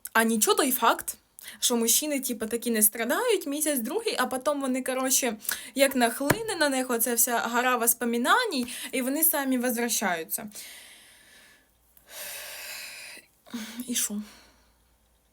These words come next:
По-перше, не зі всіма. Якщо мужчину реально задолбала якась жінка, він по неї буде боятись вспоминати, наскільки вона його захарила своєю любов'ю, а де ти, а що ти, а перша, і-, ініціатор всіх встреч,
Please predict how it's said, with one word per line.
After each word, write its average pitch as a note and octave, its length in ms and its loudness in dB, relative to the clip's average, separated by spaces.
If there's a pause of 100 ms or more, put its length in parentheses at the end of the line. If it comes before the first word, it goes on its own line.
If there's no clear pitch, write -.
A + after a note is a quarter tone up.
(760)
По-перше, B3+ 420 0
не A#3+ 120 0
зі A3 80 0
всіма. G3 340 -4 (920)
Якщо A3+ 280 0
мужчину G3+ 400 0
реально F#3 300 -2
задолбала F3+ 540 -2
якась F3+ 220 -10
жінка, G#3 500 -2 (340)
він G3+ 140 0
по G#3+ 80 0
неї G3 300 0 (120)
буде A3 320 -2
боятись G#3 460 -2
вспоминати, G#3 680 0
наскільки F3+ 380 -4
вона F3+ 140 -8
його F#3 180 -10
захарила A3+ 500 2
своєю G3 360 -2
любов'ю, C4 480 4 (360)
а G#3 80 4
де G#3+ 120 6
ти, G#3 160 0
а G#3+ 60 -4
що C#4+ 200 6
ти, C#4+ 220 0 (300)
а G3 220 6
перша, G#3+ 480 0
і-, G#3+ 100 -2
ініціатор A3 800 2
всіх G#3 240 2
встреч, A3+ 500 2